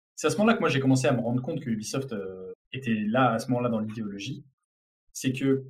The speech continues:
quand je leur parlais de jeux de niche qui marchaient, euh, je leur disais, euh, à l'époque, Crusader Kings était déjà en train d'exploser, Europa Universalis, enfin, Paradox faisait son beurre, quoi.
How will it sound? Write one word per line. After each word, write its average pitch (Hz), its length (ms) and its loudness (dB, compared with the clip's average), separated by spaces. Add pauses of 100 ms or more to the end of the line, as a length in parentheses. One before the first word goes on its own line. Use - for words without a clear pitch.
(100)
quand 165 140 0
je 131 60 -2
leur 139 140 0
parlais 139 200 4
de 127 100 0
jeux 123 160 2
de 135 80 2
niche 147 200 -2
qui 226 80 -10
marchaient, - 440 -4 (220)
euh, 220 100 -6
je 202 60 -12
leur 104 80 -6
disais, 113 240 0
euh, 101 340 -10 (120)
à 127 60 -8
l'époque, 113 260 -6
Crusader 104 320 -6
Kings 110 280 -2
était 101 240 -8
déjà 107 160 -6
en 104 60 -4
train 110 100 -8
d'exploser, 120 640 -2
Europa 113 260 0
Universalis, 113 480 -2
enfin, 110 120 -8
Paradox 143 640 4 (260)
faisait 135 240 0
son 127 180 0
beurre, 180 360 2
quoi. 110 160 -4